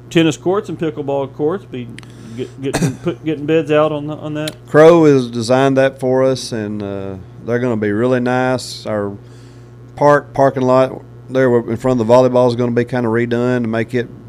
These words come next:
Speaker 2: look better and more efficient. And then the volleyball courts will be, or the pickleball courts will be where the volleyball courts was. Those are gonna go out for bid, I think, around April the twenty-seventh.
Speaker 1: Okay.
Speaker 2: We're doing the Holyfield place and that together,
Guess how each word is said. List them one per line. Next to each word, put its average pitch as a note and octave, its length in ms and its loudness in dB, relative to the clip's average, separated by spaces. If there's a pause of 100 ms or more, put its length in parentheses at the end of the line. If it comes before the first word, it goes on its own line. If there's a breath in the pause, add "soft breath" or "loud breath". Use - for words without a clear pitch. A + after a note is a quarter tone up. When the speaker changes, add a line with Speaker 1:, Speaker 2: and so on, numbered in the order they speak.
(720)
Speaker 2:
look B2 240 -2
better B2 280 2
and G#2+ 140 0
more A#2+ 160 2
efficient. B2+ 520 -2
And G#2+ 140 -6
then A2 160 -6
the G#2+ 60 -6
volleyball A#2+ 520 0
courts B2 360 -4
will A#2 100 -6
be, A2+ 340 -2
or A2 120 -10
the A2+ 100 -4
pickleball B2+ 460 0
courts B2 280 -2
will A2+ 80 -8
be A#2 120 0
where A2 160 0
the G2+ 80 -6
volleyball A#2+ 480 2
courts A2 320 -4
was. G#2+ 240 -6 (600 loud breath)
Those C#3 220 4
are C#3 40 0
gonna B2+ 180 2
go B2 140 4
out B2+ 180 4
for A#2 100 -10
bid, A#2+ 320 0
I A2 60 0
think, B2+ 280 -4
around A2+ 220 -4
April A#2 300 -2
the G2 60 -4
twenty-seventh. A#2+ 880 -6 (400 loud breath)
Speaker 1:
Okay. D3+ 100 -18 (100)
Speaker 2:
We're A2 80 -6
doing C3 200 2
the A#2 80 -2
Holyfield C3 580 2
place B2+ 360 0
and A2+ 100 -8
that A#2+ 220 0
together, A#2+ 540 -2